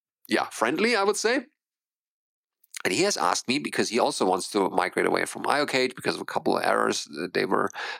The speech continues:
uh, looking at or can't, um, export big jails. And I sent him something that I found. Uh, it's AppJail. Uh,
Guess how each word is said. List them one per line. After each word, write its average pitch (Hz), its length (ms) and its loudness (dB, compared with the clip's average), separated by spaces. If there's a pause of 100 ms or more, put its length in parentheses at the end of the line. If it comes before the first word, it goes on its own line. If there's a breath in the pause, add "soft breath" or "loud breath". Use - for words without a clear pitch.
(160 loud breath)
uh, - 200 2
looking 98 340 -2
at 92 260 2
or 90 100 0
can't, - 460 -2 (120)
um, - 360 -2 (240)
export - 580 -2
big 90 180 -2
jails. 151 480 0
And 82 200 -6
I 127 240 0
sent - 320 -4
him 87 100 -6
something 90 400 -4
that - 100 0
I 87 100 -2
found. 104 460 0 (480 loud breath)
Uh, 90 340 0 (100)
it's - 300 0 (120)
AppJail. 90 800 0 (880)
Uh, 87 840 0